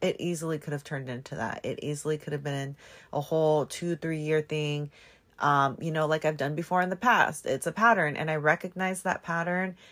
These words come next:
and I stopped it in its tracks, because I was like, "I'm not gonna go through this again. You're a beautiful man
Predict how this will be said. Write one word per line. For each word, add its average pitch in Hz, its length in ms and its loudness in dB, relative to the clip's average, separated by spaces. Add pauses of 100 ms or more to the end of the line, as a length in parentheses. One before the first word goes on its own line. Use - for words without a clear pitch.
(100)
and 151 120 -2
I 143 140 0
stopped 160 440 -2
it 151 100 -2
in 147 140 -4
its - 200 -10
tracks, - 400 -6
because 147 280 -10
I 147 100 -2
was 120 200 -8
like, 113 280 -6
"I'm 165 200 -4
not 156 300 -6
gonna 156 160 -6
go 135 160 -4
through 113 200 -14
this 110 200 -10
again. 78 320 -10 (340)
You're 170 140 2
a 156 40 0
beautiful 160 420 -4
man 175 500 -2